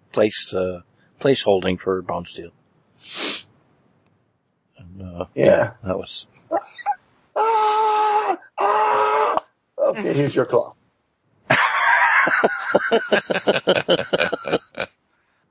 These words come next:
Speaker 1: Good deal. Well, you're filled in then. You're, uh, you're, you're all backstoried and everything.
Speaker 2: Yep.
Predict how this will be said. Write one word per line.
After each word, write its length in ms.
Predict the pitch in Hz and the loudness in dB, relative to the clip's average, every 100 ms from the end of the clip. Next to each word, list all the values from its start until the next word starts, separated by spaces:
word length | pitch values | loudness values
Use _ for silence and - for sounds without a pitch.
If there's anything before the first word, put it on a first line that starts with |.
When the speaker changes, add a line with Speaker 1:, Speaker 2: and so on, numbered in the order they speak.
| _ _ _ _ _ _ _ _ - - - - _ | _ _ _ _ _ _ _ _ -20 -20 -20 -20 _
Speaker 1:
Good 200 | - 147 | -2 -2
deal. 280 | 160 196 156 | 2 2 2
Well, 240 | 85 104 147 | 2 4 4
you're 120 | 110 | 2
filled 320 | - 110 104 | 2 4 6
in 160 | 131 170 | 6 4
then. 260 | 147 78 - | 2 -6 -10
You're, 340 | 92 87 87 87 | -12 -10 -8 -8
uh, 200 | 90 90 - _ _ | -8 -10 -16 _ _
you're, 220 | 95 90 87 _ _ _ _ _ _ _ | -12 -12 -18 _ _ _ _ _ _ _
you're 200 | 87 87 | -14 -4
all 280 | 95 107 107 - | 4 4 4 2
backstoried 600 | 110 - - 117 110 110 | 2 2 0 4 4 4
and 100 | 101 | 2
everything. 400 | 85 80 78 73 _ _ _ _ _ _ _ _ - | 2 -2 -6 -10 _ _ _ _ _ _ _ _ -4
Speaker 2:
Yep. 140 | 233 | -2